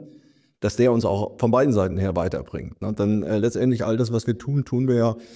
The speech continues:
um die Gesellschaft der Zukunft, äh, auf die Digitalität vorzubereiten. Und letztlich, du hast das angesprochen ganz am Anfang, es geht um das System der Demokratie, es geht, äh, um die Zukunft der jungen Menschen, die ja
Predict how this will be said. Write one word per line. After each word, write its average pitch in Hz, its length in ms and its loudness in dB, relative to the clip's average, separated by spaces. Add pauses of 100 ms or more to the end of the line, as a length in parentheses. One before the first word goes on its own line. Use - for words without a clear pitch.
(500)
um 143 260 2
die 120 80 2
Gesellschaft 113 480 2
der 117 100 2
Zukunft, 120 640 -2
äh, 123 200 2
auf 101 180 0
die 120 100 -2
Digitalität 110 640 0
vorzubereiten. 113 760 0
Und 101 320 0 (120)
letztlich, 107 320 -2
du 104 100 0
hast 107 160 0
das 104 120 -2
angesprochen 110 560 0
ganz 104 180 2
am 104 100 0
Anfang, 107 380 0
es - 160 -4
geht 110 360 0 (380)
um 113 220 2
das 107 220 -2
System 107 420 0
der 104 80 0
Demokratie, 110 720 0
es - 180 -2
geht, 117 500 -2 (120)
äh, 123 60 -2
um 113 680 2 (520)
die 123 80 2
Zukunft 147 400 -2
der 107 100 2
jungen 107 260 2
Menschen, 131 500 0
die 110 160 -2
ja 104 220 0